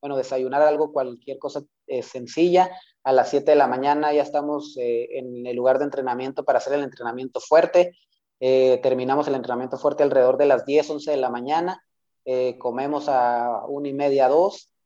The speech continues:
Hacemos un entrenamiento de fuerza, un poquito de gimnasio. Eh,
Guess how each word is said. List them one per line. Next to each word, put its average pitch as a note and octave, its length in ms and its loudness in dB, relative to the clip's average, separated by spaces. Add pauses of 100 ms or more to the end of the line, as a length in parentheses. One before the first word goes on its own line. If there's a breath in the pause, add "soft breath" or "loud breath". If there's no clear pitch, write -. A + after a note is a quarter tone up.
(140)
Hacemos C#3 380 -8
un D3+ 80 -4
entrenamiento C3+ 560 -2
de C3+ 80 2
fuerza, D3+ 600 0 (180)
un C3+ 80 -16
poquito - 280 -12
de C3+ 60 -6
gimnasio. D#3 800 -2 (340)
Eh, A#2+ 800 -4